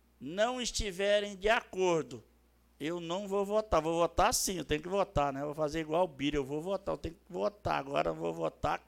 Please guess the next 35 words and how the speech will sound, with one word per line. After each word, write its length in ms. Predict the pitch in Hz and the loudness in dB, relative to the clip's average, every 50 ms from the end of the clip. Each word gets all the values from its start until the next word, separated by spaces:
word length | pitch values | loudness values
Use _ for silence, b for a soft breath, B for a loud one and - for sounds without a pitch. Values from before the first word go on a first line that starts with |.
| _ | _
contra, 720 | - 190 185 190 185 180 175 - - 202 208 226 240 247 - b b b b b b b b b b b b b b b b b b | -2 2 4 4 4 4 2 0 4 6 6 6 6 4 0 b b b b b b b b b b b b b b b b b b
se 340 | b - - - - - 208 | b -4 -4 -2 -2 -2 -4
for 560 | 190 - - - 156 156 175 185 190 202 208 | -4 -6 -8 -2 2 4 6 6 6 6 4
do 220 | 240 202 196 214 208 | 2 -2 -4 -4 -4
jeito 360 | 180 143 165 170 180 185 185 | -2 0 2 2 2 2 0
que 120 | - - | -4 -6
tão 180 | - - 202 202 | -2 0 0 2
me 120 | 208 208 | 2 0
falando. 520 | 202 - - 240 233 220 190 170 151 135 - b b b b b b b b b b b b b b b | 0 4 6 6 8 8 6 4 4 0 -6 b b b b b b b b b b b b b b b
Apesar 460 | b - - - 156 156 139 170 175 170 | b -14 -8 -6 -6 -4 -2 -2 -2 -2
que 100 | 170 165 | -2 0
vai 180 | 165 170 160 | 2 2 2
ter, 520 | 151 - - 185 170 160 143 139 - - - | 2 2 4 6 6 6 6 4 0 -8 -6
tá 120 | - 156 165 | -4 -2 0
na 100 | 165 151 | 0 0
comissão 680 | - - 160 160 156 147 131 - - 156 151 147 139 123 143 - - | 0 0 -2 0 0 2 2 2 2 2 2 2 2 -2 -4 -8 -10
ainda, 580 | - 110 113 127 147 170 196 208 208 240 220 226 - - - - b b b b b b b b b | -6 -4 -2 0 0 0 2 4 4 4 4 4 -2 -18 -20 -20 b b b b b b b b b
e 140 | - 170 202 | -4 0 2
eu 160 | 208 220 226 | 2 2 2
espero 840 | 233 - - - - _ - 185 190 190 180 165 147 135 120 117 - _ _ _ _ _ _ _ _ _ _ _ _ _ _ _ _ _ _ _ _ | 0 -4 -6 -8 -10 _ -2 0 2 4 4 4 4 2 -4 -10 -14 _ _ _ _ _ _ _ _ _ _ _ _ _ _ _ _ _ _ _ _
que 60 | - | -10
os 140 | 147 135 - | -8 -8 -6
presidentes 920 | - 156 170 170 151 160 170 165 160 - 170 170 165 165 165 - - 151 | -2 0 0 0 0 0 -2 -2 0 2 4 4 4 2 0 -4 -4 -2
e 60 | 165 | -2
os 180 | 170 165 151 147 | -2 -2 -2 -4
membros 380 | 143 143 160 160 156 156 160 | -4 0 0 0 0 2 0
e 40 | 165 | 2
o 40 | 151 | 2
relator 560 | 156 156 160 165 156 147 - - 151 151 151 | 4 4 4 4 2 2 0 0 0 0 0
de 80 | 151 143 | 0 -4
cada 340 | - - 214 233 247 240 233 | -2 2 4 6 6 6 4
comissão 720 | - 208 214 214 208 185 160 - - 180 175 165 151 143 | 0 2 0 0 2 2 2 4 6 6 6 6 4 4
analise 680 | 160 185 202 208 202 185 175 175 190 220 220 208 - 202 | 4 4 4 6 4 6 4 4 2 2 2 2 0 -2
com 280 | - - 202 214 208 190 | -4 -2 -2 -2 -2 2
calma 540 | - 185 185 190 190 190 196 196 208 220 | 4 8 8 10 10 8 6 4 0 -4